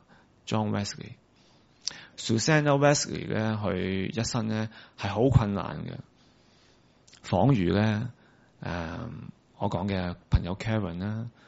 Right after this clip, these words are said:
啊，浸信會嘅牧師啦，啊，面對嘅，嘅小朋友啦，六個星期嘅小朋友啦，郭太啦，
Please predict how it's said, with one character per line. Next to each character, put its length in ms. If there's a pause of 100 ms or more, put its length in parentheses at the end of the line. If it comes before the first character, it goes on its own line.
(600)
啊， 100
浸 180
信 160
會 140
嘅 40
牧 120
師 300
啦， 400 (460)
啊， 180 (260)
面 160
對 120
嘅， 100
嘅 320
小 160
朋 220
友 200
啦， 140
六 140
個 140
星 160
期 120
嘅 80
小 140
朋 140
友 100 (120)
啦， 160 (800)
郭 120
太 260
啦， 360